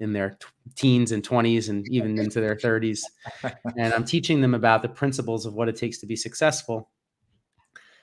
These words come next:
Speaker 1: Some, even people I've, I've coached and mentored in their fifties and sixties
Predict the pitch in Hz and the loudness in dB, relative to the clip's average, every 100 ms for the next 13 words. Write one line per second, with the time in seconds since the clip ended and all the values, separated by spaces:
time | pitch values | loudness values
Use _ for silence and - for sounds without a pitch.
0 | _ _ _ _ _ _ - 160 156 160 | _ _ _ _ _ _ -2 0 2 4
1 | 165 180 175 131 131 120 113 113 110 - | 6 6 4 0 4 4 4 -2 -4 -2
2 | 123 117 - 110 110 117 117 117 107 101 | -2 -2 -6 -6 -2 -2 -2 -4 -2 -4
3 | - 131 120 104 98 - 120 - 110 101 | -6 -6 -6 -6 -6 -6 -6 -8 -8 -8
4 | 101 - | -10 -14